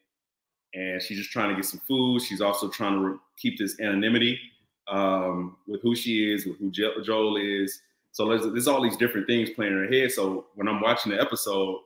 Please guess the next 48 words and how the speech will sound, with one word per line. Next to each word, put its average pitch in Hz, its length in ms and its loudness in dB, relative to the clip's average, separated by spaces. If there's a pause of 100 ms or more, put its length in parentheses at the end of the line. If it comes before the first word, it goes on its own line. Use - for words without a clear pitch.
(140)
hopefully, 104 600 2
you 110 100 -2
know, 101 140 0
we're 95 120 2
all 123 200 2
watching 104 260 0
the 98 60 -2
episode 98 460 0
and 95 100 0
we're 92 60 -2
looking 107 300 2
at 98 140 -2
this 95 160 -4 (100)
from 101 220 0 (100)
Ellie's 95 280 -2
perspective, - 560 -4 (500)
right? 101 180 0
Just - 140 -6
kind 110 180 2
of 101 120 -2
fear, 113 340 2 (420)
feeling 135 320 8
the 110 220 4
anxiety 98 760 2 (420)
of, 95 260 -2
"Hey, 113 180 4
I 107 100 2
need 117 240 4
this 98 140 -4
food, 113 420 8 (160)
but 95 100 0
I - 20 0
need 95 200 0
this 92 160 -10
medicine. 98 680 0 (320)
These 90 140 -8
are - 40 -12
two 135 160 4
men. 104 460 4 (180)
I've 87 160 -6 (100)
also, 110 280 0
I've - 80 -6
been 104 120 -2
told 110 300 4
not 101 140 0
to - 80 -6
trust 113 340 -2
anybody," 90 540 -2